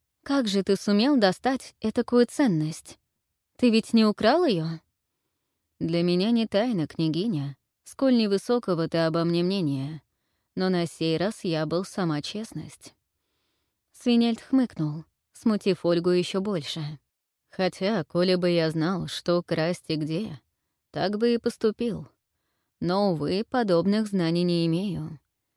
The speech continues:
С книгой мне помог пресвитер Григорий. Я осведомлялся у него, где искать каменщиков в болгарской стороне.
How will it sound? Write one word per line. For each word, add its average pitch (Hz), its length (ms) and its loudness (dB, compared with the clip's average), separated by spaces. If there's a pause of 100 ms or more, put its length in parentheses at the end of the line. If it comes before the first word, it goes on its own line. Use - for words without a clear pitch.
(220)
С - 100 -20
книгой 262 380 4
мне 233 200 4
помог 190 420 0
пресвитер 165 600 -2
Григорий. 165 720 -2 (1080)
Я 277 180 0
осведомлялся 185 760 0
у 170 40 2
него, 165 400 -2
где 156 300 -2
искать 180 340 -6
каменщиков 160 680 -4
в 151 160 -10
болгарской 170 580 -4
стороне. 165 580 -4